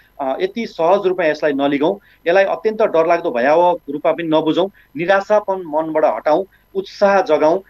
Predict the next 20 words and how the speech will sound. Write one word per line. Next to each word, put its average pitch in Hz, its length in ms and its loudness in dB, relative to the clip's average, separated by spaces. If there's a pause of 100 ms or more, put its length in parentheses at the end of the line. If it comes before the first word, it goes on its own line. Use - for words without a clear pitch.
(160)
मैले 180 160 0
अघि 165 180 0
भनिरहँदा 160 540 2
बर्बादै 165 480 0
छ, 190 140 -8
अवस्था 175 680 -2
बिजोग 143 360 2
हो 156 140 0
भन्ने 120 220 -4
अवस्था 147 280 -2
पनि 185 160 -6
होइन। 139 220 -2 (340)
व्यापारीहरू 196 480 2
सबै 190 440 -4
सज्जन 170 400 -2
छन्, 190 200 -4
व्यापारीहरू 180 580 0
मात्रै 196 320 -2
सहज 170 320 2
हो, 196 180 0